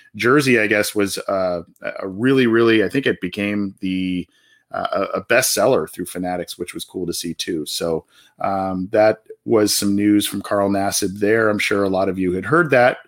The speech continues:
but, uh, good stuff there. Let's go to N F L dot com. This is, this one was a fun one here.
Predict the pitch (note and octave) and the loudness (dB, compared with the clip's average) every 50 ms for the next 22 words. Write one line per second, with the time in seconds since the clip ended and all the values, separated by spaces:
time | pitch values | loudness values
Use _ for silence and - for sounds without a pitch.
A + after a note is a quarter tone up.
0 | _ - B2 G#2+ G#2 - - - A#2+ G#2 G2+ G2+ G2+ G2+ G2+ G2 G2 _ _ _ | _ -2 0 0 0 -2 -2 0 2 4 4 4 4 4 2 0 -2 _ _ _
1 | _ _ _ _ _ _ _ - - A#2+ A2+ - - A2+ G2+ - - G#2+ F2 C2+ | _ _ _ _ _ _ _ -6 -6 -6 -6 -4 -4 -4 -4 -4 -4 -6 -6 -6
2 | - _ _ _ _ _ _ _ _ _ _ _ _ _ _ _ _ _ _ _ | -8 _ _ _ _ _ _ _ _ _ _ _ _ _ _ _ _ _ _ _
3 | _ _ _ - - - - _ _ _ _ _ _ _ _ _ _ _ _ - | _ _ _ -10 -10 -10 -10 _ _ _ _ _ _ _ _ _ _ _ _ 2
4 | D#3 E3+ F#3 F3 - - - - F#3 F#3+ F#3 F3+ F3+ F3+ - - F3 F3 F3+ F3+ | 4 4 4 4 2 -2 2 4 6 6 6 6 4 2 0 2 2 4 4 4
5 | F3+ F3+ F3 F3+ F3 F3 F3 E3+ E3+ - - D3+ D#3+ D#3 D3 - E3 D3 D3+ D#3 | 4 4 6 6 6 6 6 4 4 4 2 2 0 0 0 2 2 4 4 4
6 | C#3 C#3+ A#2+ A2 A#2 - - - A2 G#2+ A2 A#2+ C3+ B2+ B2+ C#3+ D#3 D3+ - - | 4 2 2 2 2 -2 -4 -6 -4 -2 -2 -2 -2 0 2 0 0 0 -2 -8
7 | - - C3 B2+ B2 B2+ B2+ B2 B2 B2 A#2+ A#2+ A#2+ A#2+ A#2+ A#2 A2+ A2 - - | -6 -2 -2 0 2 2 0 0 0 0 0 0 0 0 0 0 -2 -2 -4 -6
8 | - - _ _ _ _ _ - - E3+ F3 - - D#3 D3+ D3 C3+ B2 A#2+ A#2 | -6 -8 _ _ _ _ _ -2 -2 -2 -2 -2 -2 -2 0 0 0 2 2 2
9 | A2+ G#2+ G2+ - - - G#2+ - - - A#2+ A2+ A2+ A2+ A2+ A2+ A2 A2+ A2+ A2 | 2 2 -2 -8 -8 -8 -10 -8 -4 -2 -2 -2 -2 -2 -4 -4 -6 -6 -6 -6
10 | G#2 A#2+ A#2+ A2+ A2 A2 A2 A2+ A2 - | -6 -4 -2 -2 0 0 0 -2 -4 -8